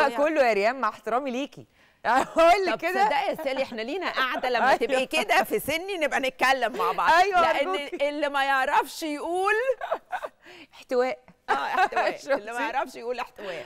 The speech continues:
Speaker 1: صح.
Speaker 2: طب نعمل ايه بقى النهارده بقى مع مدام بسمة؟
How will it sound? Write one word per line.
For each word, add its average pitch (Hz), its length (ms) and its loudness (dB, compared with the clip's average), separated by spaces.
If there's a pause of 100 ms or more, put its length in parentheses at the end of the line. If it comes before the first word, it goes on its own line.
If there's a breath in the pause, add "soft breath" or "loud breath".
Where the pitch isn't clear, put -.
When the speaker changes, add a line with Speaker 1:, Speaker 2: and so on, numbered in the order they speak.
(160)
Speaker 1:
صح. - 60 -10
Speaker 2:
طب 240 120 -2
نعمل 262 400 0
ايه 220 100 -2
بقى 226 180 0
النهارده 180 420 -4
بقى 185 100 -4
مع 196 80 -6
مدام 160 300 -6
بسمة؟ 139 280 -8